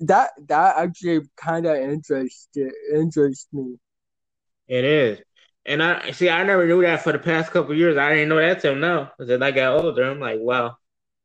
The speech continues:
Speaker 2: I never
Speaker 1: Yeah,
Speaker 2: knew that."
Speaker 1: me neither.
Speaker 2: So that's, okay. Uh, so any, any more games from yesterday?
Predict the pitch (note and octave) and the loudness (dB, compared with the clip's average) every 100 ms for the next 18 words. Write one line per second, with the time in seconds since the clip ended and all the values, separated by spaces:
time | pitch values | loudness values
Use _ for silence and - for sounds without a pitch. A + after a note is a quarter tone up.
0 | _ A2+ B2+ B2+ F#3 A3 B2 F3+ F#3+ B3 | _ -10 -2 4 6 6 4 0 0 0
1 | B3 G3 C4 - _ _ _ _ _ _ | 0 -2 -4 -14 _ _ _ _ _ _
2 | _ _ _ _ _ _ _ _ _ _ | _ _ _ _ _ _ _ _ _ _
3 | _ _ _ _ _ _ _ _ _ _ | _ _ _ _ _ _ _ _ _ _
4 | _ _ _ _ _ _ _ _ _ _ | _ _ _ _ _ _ _ _ _ _
5 | _ _ _ _ _ _ - D#3 D3+ D3 | _ _ _ _ _ _ -2 0 2 2
6 | C#3+ C#3+ D3+ D3+ D3 F#2 G#2+ G2+ B2 B2+ | 2 2 -2 -2 -8 -8 -8 -8 -8 -6
7 | A#2+ A#2+ F#2+ C#2 G2+ - C3+ B2+ A2 B2+ | -6 -6 -8 -10 -12 -6 -4 -2 -4 -6
8 | C#3 C3+ - C#3+ C#3 A#2 C#3 C#3+ D3 C#3+ | -8 -8 -8 -8 -6 -4 -4 -2 -2 0
9 | D3 D3 - C#3+ C#3+ C#3+ D#3 D#3 D#3 | -2 -4 -8 -4 -2 -2 -4 -4 -4